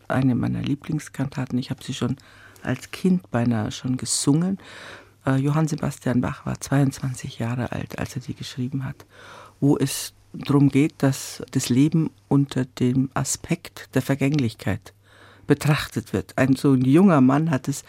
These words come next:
eine so weise Musik geschrieben. Und ich finde, das ist eine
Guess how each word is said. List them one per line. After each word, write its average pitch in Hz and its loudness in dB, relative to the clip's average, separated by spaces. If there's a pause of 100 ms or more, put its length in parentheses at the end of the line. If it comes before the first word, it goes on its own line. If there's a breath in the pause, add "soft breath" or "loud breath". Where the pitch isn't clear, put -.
(340 loud breath)
eine 143 6
so 147 6
weise 143 6
Musik 127 4
geschrieben. 123 0 (420 loud breath)
Und 156 2
ich 156 -2
finde, 190 4
das 165 2
ist 156 0
eine 147 4